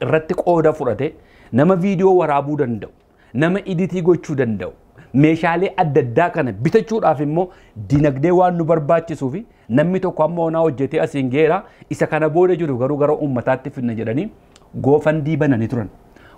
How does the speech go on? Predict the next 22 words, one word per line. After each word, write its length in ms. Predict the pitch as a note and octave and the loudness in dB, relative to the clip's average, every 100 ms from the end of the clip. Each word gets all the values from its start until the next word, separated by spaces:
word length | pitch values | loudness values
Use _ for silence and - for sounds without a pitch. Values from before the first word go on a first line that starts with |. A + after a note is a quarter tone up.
| B2+ | 2
Goofandii 440 | C#3+ D#3+ D#3+ D#3+ | 2 4 2 0
kana 220 | D#3+ C3+ | 0 0
qabnee 460 | A#2 - A#2+ A#2+ C#3 | 0 2 4 4 4
gola 240 | C3+ D3+ | 4 2
keessatti 440 | C#3+ C3+ - C3+ C#3+ | 2 -4 -4 -6 -6
keenyee 380 | C#3+ C3 C3 C#3 | -2 0 2 0
turre, 360 | C3+ A#2+ F3 - - - - | -2 0 0 -4 -20 -20 -4
amma 280 | D3 D3+ D#3 | 0 2 2
gadi 200 | D3 C#3 | 2 2
baasuuf 400 | B2 C3+ C#3 F3 - | 2 -2 -2 -10 -2
dirqamnee 520 | D#3+ E3 - E3+ F#3+ F#3+ | -2 0 -2 -2 -2 -4
jirra. 180 | E3+ - - _ _ | -4 -6 -20 _ _
Kanaaf 500 | - C#3+ E3 A#2 - _ _ _ _ | 0 2 2 0 -8 _ _ _ _
namoonni 500 | A#2 D3+ F#3 G#3+ G#3 G3+ | 2 4 4 2 0 2
miidiyaan 580 | F#3+ F#3+ F3+ F3 E3+ D#3+ | 2 2 2 2 0 -4
kun 140 | D#3+ C3 A2+ | -2 0 2
waan 240 | C3 D#3 D3+ | 2 0 0
gaarii 240 | E3 C#3 D3 | 2 2 0
hojjeteera 600 | D3 A#2 A#2+ C3+ A#2 G2+ | 0 0 -2 0 -2 -2
jettanii 360 | G2+ - G2+ B2 - | -6 -4 -4 -4 -6
itti 200 | - A#2+ | -4 0
amantan, 400 | A#2+ A2+ - | 2 0 -4